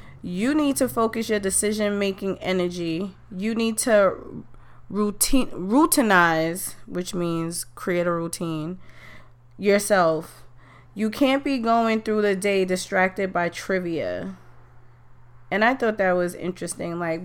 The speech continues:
even Barack is just wearing the same thing over and over, or even if it's not, it's, like, maybe the same brand, it's all in his closet. I'm pretty sure they're affordable. Maybe some things are expensive, but for the most part,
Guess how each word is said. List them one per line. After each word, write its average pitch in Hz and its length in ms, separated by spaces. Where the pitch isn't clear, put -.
even 247 320
Barack 180 500
is 175 300
just 175 500
wearing 190 360
the 185 60
same 180 320
thing 175 340
over 190 300
and 185 160
over, 175 380
or 170 180
even 294 280
if 254 160
it's 190 160
not, 180 340
it's, 180 160
like, 180 320
maybe 180 380
the 180 140
same 175 260
brand, 226 480
it's 185 120
all 185 200
in 190 80
his 180 120
closet. 208 600
I'm 185 140
pretty 208 260
sure 190 220
they're 175 220
affordable. 202 640
Maybe 185 260
some 185 300
things 180 280
are 170 280
expensive, 180 720
but 170 140
for 165 100
the 165 100
most 170 280
part, 170 340